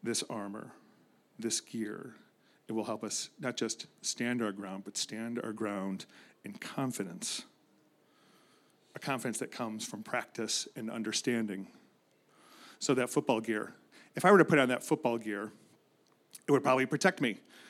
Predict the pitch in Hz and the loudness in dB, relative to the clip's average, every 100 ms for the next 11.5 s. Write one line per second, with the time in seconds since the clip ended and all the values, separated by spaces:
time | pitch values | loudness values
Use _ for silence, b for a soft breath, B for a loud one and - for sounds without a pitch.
0 | B B 127 135 139 - 196 202 170 156 | B B 0 2 2 4 4 10 12 12
1 | 131 - - 226 139 131 135 131 139 139 | 10 4 8 12 12 10 4 2 6 6
2 | 131 127 - 143 143 117 120 123 117 110 | 6 4 4 2 4 2 4 2 2 2
3 | 156 151 - 151 135 131 139 160 180 - | 4 4 4 2 4 4 4 4 2 0
4 | B B 156 208 190 143 131 143 160 160 | B B 10 12 12 12 12 10 10 10
5 | 135 135 147 151 131 143 143 127 - - | 10 10 12 12 12 12 12 10 4 6
6 | 160 175 196 160 110 127 151 - 147 123 | 8 10 12 10 6 0 0 6 6 6
7 | - - - B B B B B _ - | 2 -2 -6 B B B B B _ -20
8 | _ _ - 147 135 135 123 117 117 104 | _ _ 4 8 8 8 6 4 0 -2
9 | B B B B - - - _ _ _ | B B B B -20 -20 -20 _ _ _
10 | _ _ _ _ _ - _ _ _ _ | _ _ _ _ _ -20 _ _ _ _
11 | - 147 139 151 | -2 2 6 6